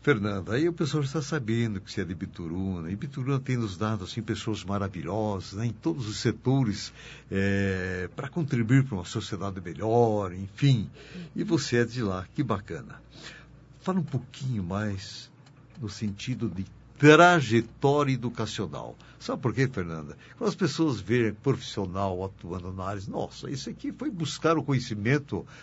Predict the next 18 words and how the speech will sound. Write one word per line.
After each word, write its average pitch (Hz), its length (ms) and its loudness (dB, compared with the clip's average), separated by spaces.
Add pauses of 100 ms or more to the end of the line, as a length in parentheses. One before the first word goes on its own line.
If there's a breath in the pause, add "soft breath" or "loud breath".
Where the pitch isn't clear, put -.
(120)
na - 80 -8
Europa, 90 840 2 (300 loud breath)
foi 180 140 4
fazer 131 280 6
alguma, 117 420 4 (240 loud breath)
sabe, 117 400 4
um 113 80 2
estudo 151 480 2
básico 95 960 6 (260 loud breath)
lá 120 420 6 (300 loud breath)
na, 107 300 -4
em 117 140 -4
Canadá, 110 800 6
coisa 117 220 2
parecida. 104 560 -4
De 123 100 -2
repente, 185 300 -4
não. 175 440 6